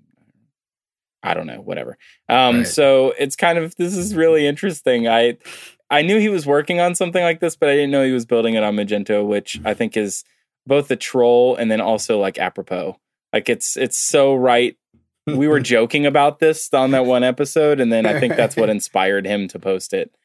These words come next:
Speaker 2: <laughs> Right. We're joking about how, you know, everything, <laughs> any and every piece of technology should be built on top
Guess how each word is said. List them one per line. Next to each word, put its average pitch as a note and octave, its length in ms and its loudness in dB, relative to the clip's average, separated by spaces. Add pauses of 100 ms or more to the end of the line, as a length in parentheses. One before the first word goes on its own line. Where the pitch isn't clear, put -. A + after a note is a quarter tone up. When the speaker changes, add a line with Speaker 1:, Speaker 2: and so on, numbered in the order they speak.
(240)
Speaker 2:
<laughs> - 40 -4 (200)
Right. C#3 440 -4 (380)
We're C3+ 140 -2
joking C3 380 -2
about A#2+ 280 -2
how, A2 540 -2
you B2+ 120 -6
know, G#2 280 -4
everything, C3+ 720 -4 (120)
<laughs> - 160 -12
any D#3 360 -2
and C#3 100 -4
every B2+ 340 -2
piece A#2+ 280 -6
of G#2 100 -6
technology G#2 640 -6
should F#2+ 240 -8
be G2 100 -12
built G2 320 -12
on G2+ 120 -14
top G2+ 240 -12